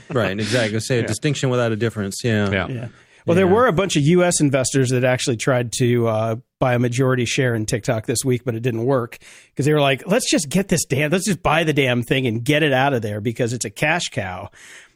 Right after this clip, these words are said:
Speaker 3: I mean, even in, in, on, on other TikTok news, TikTok has just created a two hundred million dollar fund to start paying the influencers
Speaker 1: Wow.
Speaker 3: 'cause they're like, "Uh, we don't know how to do ad shares yet, so we're just gonna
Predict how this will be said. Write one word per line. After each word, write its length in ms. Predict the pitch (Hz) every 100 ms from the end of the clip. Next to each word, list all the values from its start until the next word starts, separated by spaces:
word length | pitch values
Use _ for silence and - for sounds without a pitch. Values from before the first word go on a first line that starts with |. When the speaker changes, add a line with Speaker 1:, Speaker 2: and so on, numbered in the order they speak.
| _ -
Speaker 3:
I 60 | 127
mean, 260 | 127 123
even 380 | 135 185 190 170
in, 240 | - 165
in, 240 | 170 170 160
on, 260 | 156 143 -
on 140 | 143
other 180 | 151 190
TikTok 420 | - 131 127 117
news, 160 | 131 127
TikTok 360 | 196 196 175 165
has 120 | 135
just 320 | 135 151 -
created 460 | - 147 143 139 123
a 80 |
two 300 | 113 - 214
hundred 520 | 151 143 190 180 180 123
million 480 | 127 151 175 165
dollar 320 | 151 143 139 117
fund 580 | - 143 139 117 104 - - -
to 100 | -
start 320 | - 139 127
paying 320 | - 147 147 131
the 140 | 131
influencers 800 | 131 139 120 104 95 - 98 101 - - _ - _ _ _ _
Speaker 1:
Wow. 100 | 107
Speaker 3:
'cause 160 | 151 127
they're 180 | 139 135
like, 240 | 135 123
"Uh, 140 | 160 143
we 80 | 160
don't 140 | 170
know 100 | 165
how 80 | 160
to 80 | 147
do 140 | 139
ad 200 | 127 143
shares 320 | - 107 104 120
yet, 220 | 110 -
so 180 | - 143
we're 100 | 151
just 140 | 226 196
gonna 260 | 220 135